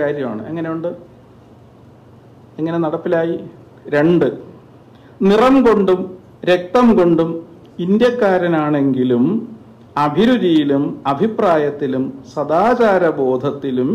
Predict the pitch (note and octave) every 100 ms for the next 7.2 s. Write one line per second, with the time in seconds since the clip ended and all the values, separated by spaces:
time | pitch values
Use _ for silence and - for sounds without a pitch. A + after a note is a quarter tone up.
0 | - - C#3 A#3 A#3 - E3 D3 C#3 B2+
1 | B2+ C#3+ A3 - - F3 F#3+ G#3 A3 A3
2 | G#3+ G#3+ E3 C3+ B2+ A#2+ A#2+ A2+ G#2+ A#2
3 | - - - - - - - - - B2+
4 | C3 B2+ A#2 C#3 G3 - D#3+ E3+ F3+ -
5 | - D#3+ D3 G3 G3 F3 C#3+ C3+ B2+ C3
6 | G#3+ - - - - C#3+ C3 A#2+ A2+ A#2
7 | G2 -